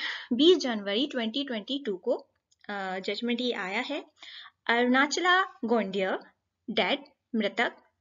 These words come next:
by एलआरएस versus पुन्नु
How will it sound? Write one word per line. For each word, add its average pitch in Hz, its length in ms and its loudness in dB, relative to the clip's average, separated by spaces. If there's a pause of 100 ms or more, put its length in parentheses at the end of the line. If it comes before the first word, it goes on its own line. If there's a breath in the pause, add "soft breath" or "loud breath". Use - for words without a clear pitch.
(340)
by 185 260 2 (340)
एलआरएस 294 640 2 (580)
versus 233 420 2
पुन्नु 359 600 -4